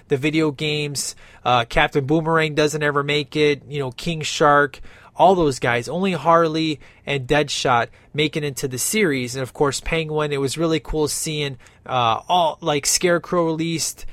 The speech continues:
and Poison Ivy released. Just everybody from the Arkham games was released. They looked exactly the way they do in the, in the games. They look fantastic. But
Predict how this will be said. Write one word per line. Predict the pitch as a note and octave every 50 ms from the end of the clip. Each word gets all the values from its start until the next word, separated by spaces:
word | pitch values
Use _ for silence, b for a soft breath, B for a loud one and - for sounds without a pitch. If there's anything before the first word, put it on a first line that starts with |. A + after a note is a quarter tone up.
| b b b b b -
and | C3 C3+ C3 C3 B2+ B2+ B2
Poison | - F3 F3+ F3+ E3+ C#3+ E3+ E3
Ivy | D#3+ D#3+ D#3+ D#3 D#3+
released. | D#3 D#3 D#3 D#3+ E3 D#3+ - - -
Just | F3+ D#3+ - - - -
everybody | F3 F#3 G#3 G#3 F#3 F#3 F#3+ F#3 F#3+ F3+
from | - - - E3+ D#3+ D3+ D3 C#3+
the | C#3 D3+ D3+ D3+ C#3+ C#3 -
Arkham | C#3 D3 D#3+ D#3 - D#3 C#3+ C#3
games | B2+ C#3+ C#3+ C#3+ C3+ B2 -
was | C#3 B2 A#2+
released. | B2+ C3+ C3 C3+ C#3+ D3 C3+ - -
They | C#3 C3
looked | C3 C#3+ C3+ - C3
exactly | B2+ B2 - D#3+ D3 C#3+ C#3+ - C#3+ C#3 C3
the | C3+ C#3
way | C3+ C#3 C#3+
they | C3+ C3+ C3+
do | C3 C3 C#3+ C#3 C3+ C3+
in | C3 A#2+
the, | A#2 A#2+ A2 - -
in | - C3
the | B2+
games. | A#2+ - F#3 F#3+ G3 G3 G3 F#3 D3+ -
They | C#3+ C3+
look | C3+ C3 C3
fantastic. | - - C3 A#2+ A#2+ - - E3+ D#3 D#3+ D3+ - - - E3 E3 D#3 B B B B B B -
But | - D3+ D3+ -